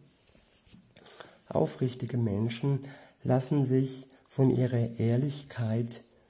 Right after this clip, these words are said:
sicher leiten.“ Das ist der erste Teil.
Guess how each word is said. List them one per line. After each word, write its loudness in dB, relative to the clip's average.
sicher -2
leiten.“ -4
Das -2
ist -8
der 0
erste -2
Teil. 0